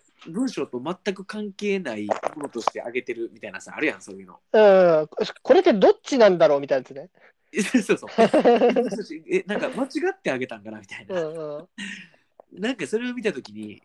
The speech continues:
Speaker 2: うん。
Speaker 1: うわーと思って。アナーキーと思って。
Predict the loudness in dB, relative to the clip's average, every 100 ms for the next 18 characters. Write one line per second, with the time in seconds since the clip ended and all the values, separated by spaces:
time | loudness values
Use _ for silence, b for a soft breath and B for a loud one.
0 | -8 -6 -4 -2 -2 -4 -8 -14 -20 -20
1 | -20 _ _ _ -20 -16 -10 -8 -8 -10
2 | -14 -14 -14 -14 -16 -16 -18 -20